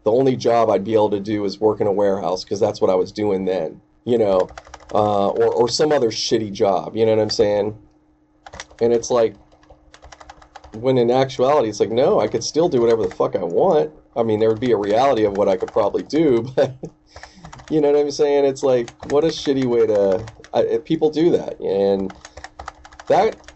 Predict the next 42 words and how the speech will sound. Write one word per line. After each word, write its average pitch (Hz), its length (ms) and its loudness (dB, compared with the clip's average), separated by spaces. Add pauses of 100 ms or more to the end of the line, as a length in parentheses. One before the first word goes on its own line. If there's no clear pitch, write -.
is, 143 420 0
uh, 135 200 4
stressful 127 500 0
if 85 100 -6
you 98 80 -4
think 98 200 -2
about 92 260 0
it, 92 100 -2
'cause 101 140 0
it's 101 200 -4
like, 98 240 2
well, 107 160 2
what 143 160 2
if 202 140 -2
you 175 80 -6
don't, 185 300 0
what 180 140 2
if - 220 -4 (340)
something 151 360 0
outside 156 380 2
of 156 60 -2
your 151 180 2
control, 156 580 2
you 110 120 -6
just 113 280 -4
don't, 107 340 2 (280)
you 285 100 -4
know, 151 200 2
maybe 151 240 -2
you 151 180 -2
only 151 140 2
make 147 200 0
it 151 100 -2
so 147 180 0
far, 156 400 0
or 92 200 2
whatever 156 360 0
the 95 120 -2
hell 92 220 0
it 90 80 -2
is. 85 280 -4 (760)
Um, 113 400 0